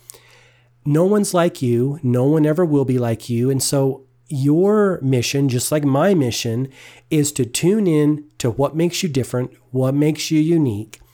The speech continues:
Find out or remember, let's say remember, because I think when we come into this world,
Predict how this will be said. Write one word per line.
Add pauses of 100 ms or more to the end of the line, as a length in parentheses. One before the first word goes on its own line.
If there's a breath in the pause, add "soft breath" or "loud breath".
(320 loud breath)
Find
out (480)
or
remember, (140)
let's
say
remember,
because
I
think
when
we
come
into
this
world,